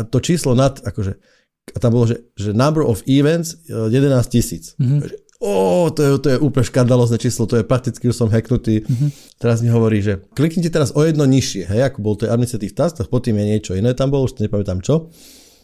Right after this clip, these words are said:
Speaker 1: A tam bolo, že information, to bol proste akože information destination event pre, pre information severity nejaké, uh, destination. A, „You see, they are getting the informations from you.“ <laughs>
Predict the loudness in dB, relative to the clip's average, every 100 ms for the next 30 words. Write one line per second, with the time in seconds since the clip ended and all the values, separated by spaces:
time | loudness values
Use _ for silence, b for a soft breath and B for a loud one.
0 | B B _ -6 -2 -2 0 2 4 4
1 | 2 0 0 0 2 2 2 0 -2 -2
2 | -2 -2 -6 -6 -6 -8 -2 0 0 0
3 | 2 2 2 -2 0 -2 0 -2 -2 -2
4 | -2 -4 -2 -2 2 2 0 -2 -4 -2
5 | -2 0 -4 0 0 2 2 2 0 0
6 | -2 -2 -2 0 2 0 -2 -6 -2 -4
7 | -2 -2 -4 -6 b b b b b -10
8 | -4 -2 -2 -6 -6 -2 -2 0 2 2
9 | 0 0 -2 -4 B B B B -6 -6
10 | -2 0 2 2 0 0 0 2 2 0
11 | -2 -2 0 0 0 0 0 0 0 0
12 | -2 0 2 2 2